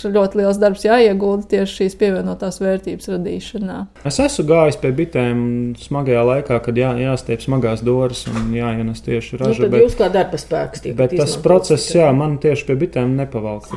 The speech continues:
Speaker 2: Tāpēc labi, ka man ir ļoti, ļoti jaudīga un stipra sieva, kur, ā, palīdz manai mammai.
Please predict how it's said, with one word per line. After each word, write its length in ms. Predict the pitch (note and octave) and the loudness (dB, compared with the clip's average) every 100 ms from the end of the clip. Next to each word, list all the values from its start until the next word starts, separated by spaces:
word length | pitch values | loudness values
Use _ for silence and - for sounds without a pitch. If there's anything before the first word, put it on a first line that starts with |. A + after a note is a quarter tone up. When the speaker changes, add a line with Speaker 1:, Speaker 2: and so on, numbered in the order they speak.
| - | -10
Speaker 2:
Tāpēc 400 | B2 B2+ A#2+ - | -4 -4 -4 -2
labi, 320 | D3 C#3 B2 | 0 0 -2
ka 80 | C3+ B2+ | -6 -4
man 140 | C3+ | -2
ir 180 | A#2+ A#2 | -2 -2
ļoti, 400 | C3+ B2+ - B2 | 0 0 -2 -2
ļoti 400 | D#3 E3+ - C#3 | 4 4 4 2
jaudīga 480 | D3 C3 B2+ B2 A#2+ | 2 4 2 2 -2
un 80 | |
stipra 320 | A#2 C#3+ C3+ - | -6 -8 -8 -8
sieva, 460 | - F3+ A3 D3+ - - - | -2 0 2 -2 -4 -20 -14
kur, 160 | B2+ | -10
ā, 240 | B2 A#2+ A2+ A#2 A#2 A#2 B2+ | -6 -6 -6 -10 -10 -12 -2
palīdz 640 | C#3+ C#3 B2 A#2+ A#2+ - - - - - | 0 2 2 0 -2 -12 -16 -20 -14 -4
manai 280 | D3 D3 C#3+ | 0 0 2
mammai. 460 | D3+ E3 D3 B2+ | 2 2 2 0